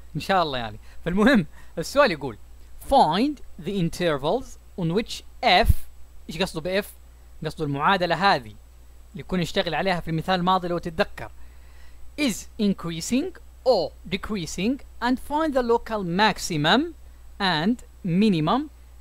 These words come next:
values of f of x if exist." إيش ترجمة الكلام؟ يقول لك طلع لي الفترات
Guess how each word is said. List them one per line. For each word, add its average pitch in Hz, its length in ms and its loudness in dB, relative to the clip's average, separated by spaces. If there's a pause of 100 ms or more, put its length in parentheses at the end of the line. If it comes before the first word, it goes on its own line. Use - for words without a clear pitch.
(120)
values 196 480 2 (100)
of 156 80 -6 (140)
f 208 120 -2
of 185 180 -8
x - 440 -8 (300)
if 175 140 0 (400)
exist." - 1040 -10 (380)
إيش - 100 -12
ترجمة 151 320 -2
الكلام؟ 190 420 -2 (500)
يقول 285 240 0
لك 214 120 -2
طلع 381 320 -4
لي 220 100 -2
الفترات 165 680 2